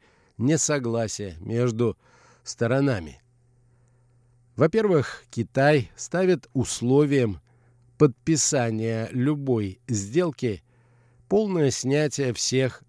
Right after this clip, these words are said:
тарифов, введенных Вашингтоном за последний год.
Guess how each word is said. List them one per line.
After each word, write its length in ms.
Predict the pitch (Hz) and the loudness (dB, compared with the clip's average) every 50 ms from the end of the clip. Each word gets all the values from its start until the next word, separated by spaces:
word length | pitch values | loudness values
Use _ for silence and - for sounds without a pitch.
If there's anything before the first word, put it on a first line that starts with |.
| _ _ _ | _ _ _
тарифов, 800 | - 135 139 127 120 107 101 92 - - 95 92 - - - _ _ _ _ _ _ _ _ _ | 0 2 2 2 0 -2 -4 -6 -8 -10 -10 -10 -10 -14 -20 _ _ _ _ _ _ _ _ _
введенных 720 | 107 107 110 113 127 120 110 127 147 139 135 127 110 - 104 | -4 -2 0 2 2 2 2 2 2 2 2 0 -2 -2 -2
Вашингтоном 800 | 123 127 - - 113 104 92 - - 143 147 147 135 110 85 - _ _ _ _ _ _ | -2 -2 -2 -2 -6 -8 -8 -2 2 4 4 4 4 2 -2 -6 _ _ _ _ _ _
за 200 | 98 92 113 123 | -2 -2 -2 0
последний 600 | - 127 120 - - 107 104 104 95 113 131 147 | 0 -2 -4 -4 -6 -8 -8 -8 -6 -6 -6 -4
год. 340 | 147 139 117 90 - _ | -2 -2 -4 -4 -6 _